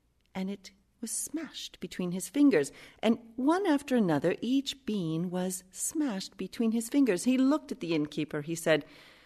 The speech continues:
"Can you be so foolish as to think you could grow a bean plant from a boiled bean?" "Only so foolish as to think I could hatch chicks from hard-boiled eggs," said the innkeeper.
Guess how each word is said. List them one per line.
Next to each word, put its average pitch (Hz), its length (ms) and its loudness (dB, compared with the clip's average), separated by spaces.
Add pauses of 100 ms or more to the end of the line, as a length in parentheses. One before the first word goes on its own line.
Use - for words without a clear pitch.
(460)
"Can 311 240 8
you 254 180 8
be 214 200 2
so 165 240 2
foolish 170 720 0
as 170 140 -8
to 185 100 -4
think 185 280 -2
you 180 80 -4
could 151 200 -4
grow 165 480 6
a 147 120 -2
bean 151 440 -2
plant 233 320 0
from 180 180 0
a 156 60 0
boiled 175 560 -4
bean?" 277 440 4 (1200)
"Only 330 280 6
so 247 220 8
foolish 330 520 10
as 208 140 6
to 202 120 2
think 247 240 4
I 190 80 8
could 175 180 -2
hatch 190 320 -2
chicks - 360 0
from 170 200 0
hard-boiled 190 640 8
eggs," 269 500 0 (360)
said 143 240 -6
the 135 140 -6
innkeeper. 135 540 -12